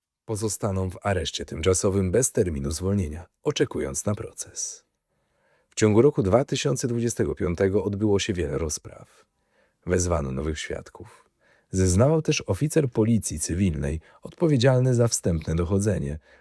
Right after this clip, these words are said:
a dodatkowe dowody zostały przedstawione. Ujawniono, że proces prawdopodobnie odbędzie się przed ławą przysięgłych.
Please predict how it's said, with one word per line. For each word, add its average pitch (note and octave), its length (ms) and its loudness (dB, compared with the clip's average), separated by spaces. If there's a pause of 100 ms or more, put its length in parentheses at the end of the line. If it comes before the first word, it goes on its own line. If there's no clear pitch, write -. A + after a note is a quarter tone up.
a - 120 -6
dodatkowe D#2 560 0
dowody D#2 480 -2
zostały F#2+ 400 -4
przedstawione. G#2 840 -10 (840)
Ujawniono, F#2+ 380 6
że G2+ 140 4
proces G#2+ 380 2
prawdopodobnie G2+ 760 2
odbędzie D#2+ 420 -4
się F2 140 -6
przed F#2+ 200 -2
ławą E2 260 -8
przysięgłych. - 880 -10